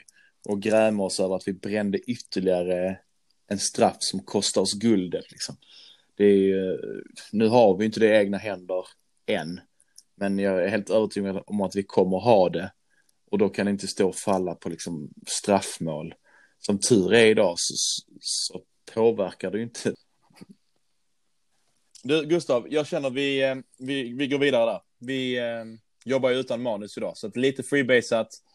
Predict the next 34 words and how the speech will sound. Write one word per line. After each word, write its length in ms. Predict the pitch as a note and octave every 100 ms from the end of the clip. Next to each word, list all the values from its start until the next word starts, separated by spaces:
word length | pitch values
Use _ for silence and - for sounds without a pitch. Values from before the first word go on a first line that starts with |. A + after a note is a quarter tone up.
| _ _ _ _ _ _ _ _ _ -
Förhoppningsvis 420 | G#3 F3 C#3 C3+
tycker 220 | G3 F3
ni 40 |
att 80 | D#3+
det 80 | E3+
är 60 | E3+
helt 160 | D#3+
okej. 360 | - E3 C#3 D3+ _ _ -
Annars 240 | D3+ C#3
så 140 | - C3
får 120 | C3+
ni 80 | B2+
skriva 320 | - D#3 D3
det 120 | C3+
och 60 | C3+
säga 220 | C#3+ C#3
att 120 | C3
vi 60 | B2+
var, 480 | B2 A#2 A#2+ A#2
eh, 60 | A#2 - _ _ _
urusla 460 | C#3 C3+ B2+ - A#2+
idag 160 | A#2
på 60 | -
sociala 320 | A#2+ B2+ A#2+
medier. 340 | A2+ G2 F#2+ A2 _ _ _ _ _
Men 320 | B2+ C3+ C3 C3+
vi 80 |
avslutar, 540 | D#3 E3+ E3 C#3+ B2+ A#2 _
tänker 220 | C3 C3
jag, 120 | C3+
med 260 | B2 A2+ A#2
en, 160 | A2+
eh, 200 | A2+ G#2+ -
en 260 | A2+ A2